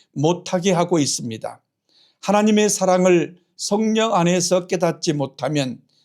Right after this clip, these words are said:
인간은 지식적 교만의 지배를 받을 수밖에 없습니다. 또 엘리후는 하나님이 욥의 악행을 끝까지 살피지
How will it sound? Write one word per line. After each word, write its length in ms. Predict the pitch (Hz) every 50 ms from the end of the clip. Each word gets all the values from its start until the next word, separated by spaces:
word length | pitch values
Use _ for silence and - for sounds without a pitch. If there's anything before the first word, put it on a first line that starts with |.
| _ _ _
인간은 680 | - 143 147 147 165 160 165 180 190 190 190 247 - _ _ _ _ _ _ _
지식적 840 | - 180 175 - 226 214 - - _ - 220 214 - - - _ -
교만의 680 | - 151 151 160 160 156 165 175 175 175 180 175 - - _ _ _
지배를 580 | - - - 165 151 170 160 143 160 156 151 151
받을 300 | - 135 135 135 143 143
수밖에 760 | 139 - 165 160 143 135 - - - 151 147 147 151 156 - _ _ _ _ _
없습니다. 800 | - 127 131 127 - - - 131 117 110 104 - 107 104 - _ _ _ _ _ _ _ _ _ _ _
또 180 | 214 220 233 -
엘리후는 720 | 208 185 190 190 208 208 202 196 190 180 147 131 120 - - _ _ _ _ _ _ _ _ _
하나님이 680 | - 214 226 226 226 226 208 196 156 127 120 - _ _ _ _ _ _ _ _ _ 147
욥의 520 | 156 180 190 170 214 214 208 214 214 - -
악행을 720 | 135 156 147 - - - 208 202 202 202 196 208 208 202
끝까지 680 | - 349 - - _ _ - 240 220 214 202 226 226 226
살피지 880 | 214 - - 196 208 196 196 208 208 175 180 208 202 196 190 196 -